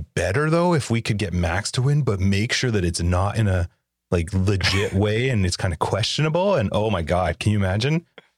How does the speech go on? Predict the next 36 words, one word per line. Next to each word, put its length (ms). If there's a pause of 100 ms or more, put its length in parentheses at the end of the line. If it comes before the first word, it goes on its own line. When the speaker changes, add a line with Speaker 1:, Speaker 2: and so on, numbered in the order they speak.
Speaker 1:
Our 200
next 260
season 360
is, 140 (100)
they're, 280
they 340
love 400
that. 240 (220)
And 240
they, 300
I'm 140
pretty 160
sure 160
they 100
got 140
a 40
line 260
right 260
to 80
Massey. 360
They're 160
like, 160
"Hey, 260 (120)
guy." 300 (240)
Speaker 2:
<laughs> 400 (880)
That's 500 (120)
right. 360 (380)
Everybody's 540
blaming 520
that 120
it's 160
Horner 840
or, 200
uh, 240
Toto, 480
but 300